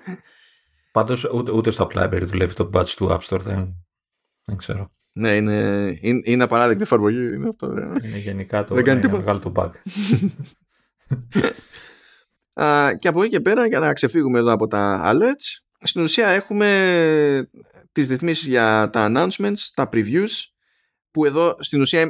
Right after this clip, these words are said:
Speaker 2: τα κάνουμε μέσα από τα, το settings page της ίδιας εφαρμογής. Δεν διαφέρει από
Speaker 1: Για
Speaker 2: αυτά που
Speaker 1: τα
Speaker 2: λέγαμε
Speaker 1: announcement,
Speaker 2: προηγουμένως.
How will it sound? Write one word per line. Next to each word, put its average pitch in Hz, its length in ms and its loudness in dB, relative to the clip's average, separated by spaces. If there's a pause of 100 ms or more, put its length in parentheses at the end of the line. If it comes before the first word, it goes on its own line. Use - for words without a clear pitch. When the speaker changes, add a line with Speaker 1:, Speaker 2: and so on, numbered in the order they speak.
Speaker 2:
τα 139 100 2
κάνουμε 156 280 2
μέσα 147 500 4
από 139 180 0
τα, 117 500 4
το 113 160 -4
settings 147 400 -2
page 135 180 2
της - 160 -6
ίδιας 135 280 2
εφαρμογής. 117 680 0
Δεν 127 260 -2
διαφέρει 143 300 2
από 113 100 2
Speaker 1:
Για 110 100 0
Speaker 2:
αυτά 110 120 0
που 120 60 2
Speaker 1:
τα 110 60 4
Speaker 2:
λέγαμε 123 180 2
Speaker 1:
announcement, 117 40 6
Speaker 2:
προηγουμένως. 113 560 0